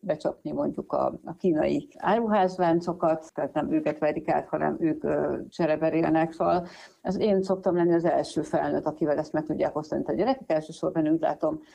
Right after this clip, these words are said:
azon kívül, hogy túl hamar, ö, jutnak képernyőhöz, magányosak, magukra vannak hagyva az online térben, és, ö, tulajdonképpen ami itt a legnagyobb, ö, veszély, én a, a,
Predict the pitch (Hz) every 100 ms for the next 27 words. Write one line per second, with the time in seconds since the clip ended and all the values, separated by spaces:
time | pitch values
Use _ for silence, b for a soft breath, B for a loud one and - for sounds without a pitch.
0 | B _ 160 165 160 165 151 - 139 -
1 | 160 180 170 156 151 - 160 156 147 -
2 | 175 175 202 220 220 208 190 175 165 165
3 | - 151 143 127 131 - 139 - 156 165
4 | - 151 151 139 - 151 143 151 - 147
5 | 151 160 156 156 170 175 175 208 214 214
6 | - 180 - 165 170 180 170 170 180 165
7 | 160 160 - 165 156 156 156 156 - 156
8 | 151 151 160 180 160 160 156 151 - 160